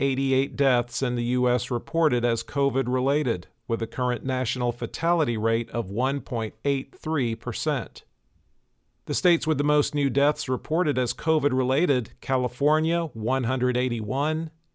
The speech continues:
Texas, seventy-nine, Kentucky, sixty-one, Louisiana, forty-two,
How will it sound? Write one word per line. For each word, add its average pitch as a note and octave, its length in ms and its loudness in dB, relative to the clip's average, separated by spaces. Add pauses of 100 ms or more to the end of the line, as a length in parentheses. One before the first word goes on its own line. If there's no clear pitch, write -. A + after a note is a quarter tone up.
(100)
Texas, D3+ 680 -2
seventy-nine, C#3 1000 -2 (520)
Kentucky, B2+ 640 -2
sixty-one, C#3+ 1000 0 (580)
Louisiana, C#3+ 800 0
forty-two, C3 920 -2